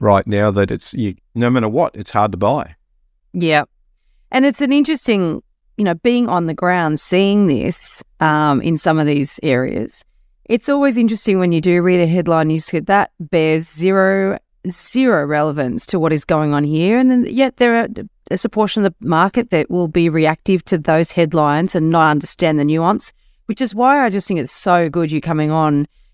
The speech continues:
Speaker 2: and that you can actually help lift the lid. I mean, our, we, the feedback we get from our listeners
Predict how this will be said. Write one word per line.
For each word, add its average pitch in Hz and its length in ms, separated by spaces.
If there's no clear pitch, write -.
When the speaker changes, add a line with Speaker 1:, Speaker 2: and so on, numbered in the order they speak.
Speaker 2:
and 165 160
that 156 120
you 185 180
can 170 180
actually 156 680
help 208 420
lift 170 240
the 170 80
lid. 160 500
I - 40
mean, 190 140
our, 233 360
we, 202 160
the 190 120
feedback 240 360
we 156 100
get 156 220
from 170 160
our 151 80
listeners 151 580